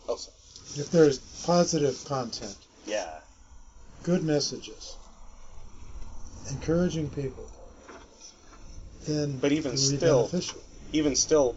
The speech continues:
Speaker 1: like in, uh, many, uh, you know, in the Yoga Sutras, and I believe probably the Buddha said that there's the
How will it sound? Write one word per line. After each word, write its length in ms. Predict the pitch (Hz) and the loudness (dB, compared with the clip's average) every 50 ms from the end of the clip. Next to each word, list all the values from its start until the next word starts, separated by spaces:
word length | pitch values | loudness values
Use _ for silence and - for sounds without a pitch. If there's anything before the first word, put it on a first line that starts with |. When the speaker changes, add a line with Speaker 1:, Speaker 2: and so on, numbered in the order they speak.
| - 127 | -4 -2
Speaker 1:
like 320 | 127 131 123 117 - - | 2 2 2 2 2 0
in, 260 | 123 117 113 110 107 | 0 0 0 0 -2
uh, 240 | 104 98 98 95 95 90 - - - - - - - - - - - - - - - - - - - - - - - - - - - - | -4 -4 -4 -6 -6 -8 -10 -16 -20 -20 -20 -20 -20 -20 -14 -12 -10 -10 -10 -14 -20 -20 -20 -18 -16 -16 -14 -14 -14 -14 -16 -16 -12 -6
many, 380 | 123 117 117 113 110 107 107 104 | -4 -2 -2 -2 -2 -2 -2 -2
uh, 220 | 104 101 95 95 95 - - - - 160 | -2 -2 -2 -4 -6 -10 -14 -10 0 4
you 120 | 170 175 | 6 6
know, 140 | 147 120 113 | 6 6 4
in 80 | 113 117 | 2 0
the 60 | 123 | 0
Yoga 300 | 117 120 120 123 120 120 | 2 2 2 2 2 0
Sutras, 460 | 110 - - 117 110 - 110 104 98 | 0 -2 -4 -6 -6 -8 -8 -8 -6
and 80 | 110 107 | -6 -6
I 40 | 107 | -6
believe 280 | 95 117 120 113 113 - | -6 -6 -6 -8 -8 -4
probably 240 | - 120 110 101 98 | 0 0 0 0 0
the 100 | 90 95 | -4 -8
Buddha 320 | 90 107 110 104 104 95 | -8 -6 -4 -4 -2 -2
said 260 | - - - 95 92 - - - - - - - - - | -2 -2 -2 -4 -4 -8 -12 -16 -16 -16 -16 -16 -10 -6
that 180 | 110 104 98 - | -6 -6 -6 -4
there's 260 | 110 104 104 92 - | -6 -6 -6 -4 -4
the 100 | - 107 | -6 -4